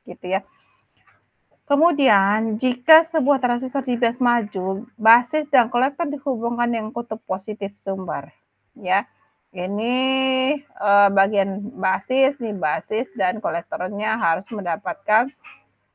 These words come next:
kutub po-, eh, kutub positif, ya.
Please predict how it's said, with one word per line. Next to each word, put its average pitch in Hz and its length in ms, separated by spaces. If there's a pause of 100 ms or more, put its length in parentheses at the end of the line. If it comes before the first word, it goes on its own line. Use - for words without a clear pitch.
kutub 202 480
po-, 214 240
eh, 190 400
kutub 208 400
positif, 180 1600
ya. 190 160